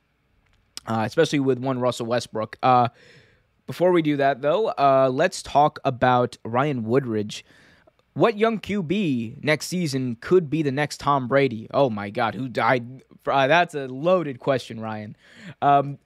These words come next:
I, I'll tell you what young Q B could be good next year. Uh, I mean, I would say look out for Trey Lance. The, that's the, that's the guy. Like, Trey Lance, I think, is going to be very good next year. He's had a year to sit,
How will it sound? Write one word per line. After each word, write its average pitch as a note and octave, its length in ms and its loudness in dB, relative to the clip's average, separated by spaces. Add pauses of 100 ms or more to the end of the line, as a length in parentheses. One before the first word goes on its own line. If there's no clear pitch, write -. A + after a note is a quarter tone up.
(140)
I, C#3 160 0
I'll E3 140 4
tell A3+ 160 -2
you B3+ 100 -2
what F#3+ 220 -4
young G#3 180 -4
Q G3 220 -8
B D#3 240 -6
could E3+ 240 -4
be C#3+ 160 -4
good C#3 420 0
next B2+ 460 -6
year. B2 320 -4
Uh, B2 440 -4
I C#3 140 -4
mean, B2+ 320 -8 (1120)
I D3+ 120 4
would A#3 180 -2
say A3 140 0
look E3 180 -2
out F3 140 2
for C#3 80 -12
Trey C#3 240 2
Lance. B2 580 -6 (140)
The, C#3 160 -4
that's C#3+ 320 0
the, C#3 160 -6 (320)
that's C#3+ 220 -4
the A#2 120 -8
guy. A#2 360 -2
Like, A2+ 180 -8
Trey E3+ 240 0
Lance, C3+ 360 -2
I B2+ 120 -2
think, B2+ 200 -8
is A#2+ 120 -6
going B2 160 -4
to A#2+ 40 -8
be A#2 400 -6
very B2+ 360 -2
good B2+ 240 -2
next B2+ 320 -4
year. C3+ 160 0
He's A#2 160 -2
had B2+ 160 2
a - 20 0
year C3 260 0
to B2+ 80 -2
sit, - 480 -4